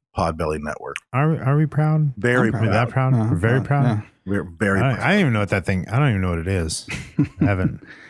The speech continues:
Speaker 3: That's,
Speaker 2: I, I don't
Speaker 3: actually,
Speaker 2: ha-
Speaker 3: someone contacted, the guy was asking about the MacBook, actually messaged me, and I was like, "Did you read Podbelly?" And he's like, "I did read Podbelly." So then I, I was like, "Okay, then I'm gonna answer your
Speaker 2: Yeah.
Speaker 3: questions." <laughs> 'Cause if they weren't answered, then I, you may still have questions.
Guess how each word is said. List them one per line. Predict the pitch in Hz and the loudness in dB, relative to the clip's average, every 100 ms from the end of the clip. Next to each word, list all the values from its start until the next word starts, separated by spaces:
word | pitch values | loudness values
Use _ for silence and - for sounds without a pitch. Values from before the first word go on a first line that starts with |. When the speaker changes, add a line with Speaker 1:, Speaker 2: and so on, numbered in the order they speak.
| - _ - | -20 _ -6
Speaker 3:
That's, | 147 123 | -2 2
Speaker 2:
I, | 147 | 2
I | 147 123 | 2 2
don't | 147 | 2
Speaker 3:
actually, | 143 156 | 2 2
Speaker 2:
ha- | - | -2
Speaker 3:
someone | - 196 196 | 0 4 4
contacted, | 180 180 170 123 123 | 4 2 2 2 2
the | 131 | 2
guy | 139 | 2
was | 127 | 2
asking | 135 - 123 | 0 2 0
about | |
the | 110 | 2
MacBook, | 110 123 - 110 | 2 2 0 -2
actually | 113 107 117 | 0 0 2
messaged | 113 110 110 107 | 2 0 -2 0
me, | 101 | 2
and | 101 | 2
I | |
was | 104 | 2
like, | 101 101 - - | 0 -2 -4 -2
"Did | 123 | 2
you | 113 | 4
read | 113 | 2
Podbelly?" | 107 107 110 110 | 2 -2 -2 -4
And | 117 - 123 | -4 -6 -4
he's | - | -4
like, | - | -2
"I | 110 | 0
did | 117 107 | 2 2
read | 98 | 0
Podbelly." | 110 110 - - | 0 -2 -4 0
So | 151 | 2
then | 139 | 4
I, | 127 120 - | 2 0 0
I | 110 | 0
was | 104 | 0
like, | 104 | 0
"Okay, | - 180 113 _ - - - | 2 2 0 _ -20 -20 -4
then | 120 | 0
I'm | 107 | 4
gonna | 107 | 4
answer | 107 117 | 4 4
your | 101 | 4
Speaker 2:
Yeah. | |
Speaker 3:
questions." | 90 104 - 101 - - 131 | 2 0 0 -4 -4 -2 -2
<laughs> | - _ | -2 _
'Cause | - 117 | 0 0
if | 104 | 2
they | |
weren't | 120 120 131 | 2 4 2
answered, | 120 - 104 117 - _ _ - | 2 0 0 -2 -8 _ _ 0
then | 117 | 2
I, | 113 | 4
you | 117 | 4
may | 117 110 | 4 4
still | 120 | 2
have | 107 | 0
questions. | - 110 - 113 - | 2 -2 -2 -8 -8